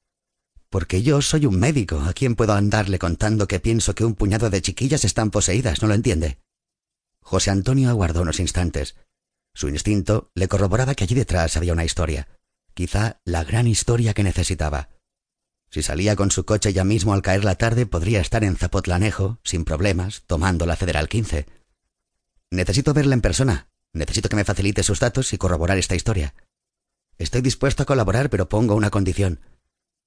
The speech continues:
Usted mantendrá a salvo mi identidad. Quiero que alguien ayude a esas niñas, pero también deseo desvincularme cuanto antes de este asunto".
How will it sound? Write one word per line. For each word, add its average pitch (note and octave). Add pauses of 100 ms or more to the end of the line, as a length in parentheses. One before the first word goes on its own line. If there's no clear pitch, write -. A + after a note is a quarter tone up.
(100)
Usted A2+
mantendrá A2
a E2+
salvo G#2+
mi G#2
identidad. E2+ (720)
Quiero G#2+
que A2
alguien A#2+
ayude A2+
a A2+
esas G#2
niñas, A2+
pero -
también F#2
deseo G2+
desvincularme F#2
cuanto F#2+
antes B2
de G#2
este F#2+
asunto". F2